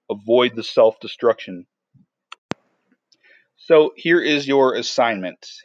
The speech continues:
Your assignment for me with relation to these do's and don'ts is first to turn in your list of your do's and don'ts, and then I want you to write me two paragraphs.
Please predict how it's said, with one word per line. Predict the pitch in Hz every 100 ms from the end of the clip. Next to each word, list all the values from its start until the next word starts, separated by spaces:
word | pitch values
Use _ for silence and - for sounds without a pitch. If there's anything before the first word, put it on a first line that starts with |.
| _
Your | 107 104
assignment | 101 - 160 185 185 185
for | - 175
me | 151 131 131
with | 131 117 - _ _ _ _ _ _ _ _ -
relation | 95 117 135 - 131 127
to | 123 113 113 113 _ -
these | 113 104
do's | 95 123 139
and | 143
don'ts | 120 113 120 - _ - - -
is | 123 -
first | 160 170 165
to | 135
turn | 123 151 151
in | 147 143
your | 123 135
list | 127 120 120 - - - _ 120
of | 117
your | 117 127
do's | 120 131 131 147
and | 131
don'ts, | 117 113 - - - _ - - _
and | 123 139
then |
I | 165
want | 156 151 151 -
you | 139 139 131
to | 143
write | 127 131 135 -
me | 120 113
two | - 185
paragraphs. | 170 127 107 95 92 - - - -